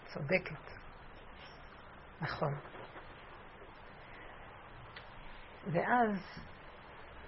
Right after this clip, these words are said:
אמרתי לה, "מה זה ללכת עם האמת עד הסוף? להוציא בגוף בלי איפוק?" את רואה? את עברת הרבה ייסורים.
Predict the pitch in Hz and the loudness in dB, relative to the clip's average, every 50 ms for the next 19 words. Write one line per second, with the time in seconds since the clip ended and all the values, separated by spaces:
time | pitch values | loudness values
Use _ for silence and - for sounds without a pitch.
0 | - - - - - - - - 180 170 175 170 165 - - 180 170 165 165 - | -8 -8 -8 -8 -6 2 6 10 12 12 12 12 12 10 4 8 8 10 8 8
1 | - 226 285 302 285 - 254 196 180 165 165 165 160 - - 151 - - 165 151 | 8 8 8 8 10 10 10 10 10 10 10 10 8 6 4 2 4 4 6 6
2 | 151 151 151 151 147 147 147 - - 147 147 156 143 - - - 156 147 160 - | 8 8 8 8 8 6 6 6 4 4 6 4 2 2 0 0 2 2 2 0
3 | - - - - - - - - - - - - - - - - - - - - | -2 -4 -4 -4 -6 -6 -6 -8 -8 -8 -8 -8 -8 -8 -8 -8 -8 -6 -6 -6
4 | - - - - - - - - - - - - - - - - - - 202 175 | -6 -6 -6 -8 -8 -8 -8 -10 -10 -10 -8 -8 -8 -8 -10 -8 0 6 10 10
5 | 170 165 - - - 226 208 175 175 165 160 - - 151 - - - 151 190 196 | 10 10 8 6 6 6 10 12 12 12 12 10 6 6 6 4 4 8 10 12
6 | 208 214 190 165 - - - 180 180 208 - - - - - - - - - - | 12 12 10 8 6 6 6 8 8 6 4 2 -2 -2 -4 -4 -6 -6 -6 -8
7 | - - - - - - - - - - - - - - - - 151 160 170 185 | -8 -8 -8 -8 -8 -8 -8 -8 -10 -8 -8 -8 -8 -4 2 6 8 10 10 10
8 | 196 - - 180 - - 175 151 170 170 202 196 180 160 156 147 165 180 175 - | 8 8 4 4 6 8 8 10 10 10 10 10 8 8 10 10 8 8 8 4
9 | - - 190 185 220 240 226 | 4 4 6 8 8 8 8